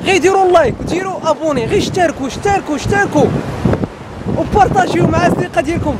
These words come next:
فيسبوك واتساب. آه، وهذا الفيديو ديال، ديال، ديال الواد كنتمنى ينجح ليا ونحقق فيه ما اكبر في المشاهدات، ونحقق علاش لا نحقق فيه تقريبًا واحد عشرين ألف مشترك،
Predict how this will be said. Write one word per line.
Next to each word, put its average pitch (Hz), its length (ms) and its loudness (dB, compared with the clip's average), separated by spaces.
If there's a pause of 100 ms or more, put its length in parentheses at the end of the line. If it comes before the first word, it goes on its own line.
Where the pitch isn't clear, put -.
فيسبوك 311 440 0
واتساب. - 560 -2 (760)
آه، - 260 -2
وهذا 320 180 0
الفيديو 294 360 -10
ديال، 302 280 -4 (1400)
ديال، 269 160 2 (440)
ديال 262 220 4
الواد 294 320 2
كنتمنى 302 460 0
ينجح 254 320 -4
ليا 285 300 0 (160)
ونحقق - 340 -6 (140)
فيه 285 140 -6 (220)
ما 302 220 0
اكبر 302 340 -4
في - 80 -4
المشاهدات، 269 580 0 (440)
ونحقق - 800 2
علاش - 260 -2
لا - 160 -2
نحقق - 420 -4 (120)
فيه 269 140 -10 (340)
تقريبًا 269 400 -4 (180)
واحد 247 200 -6
عشرين 285 360 -4
ألف - 180 2
مشترك، - 440 -4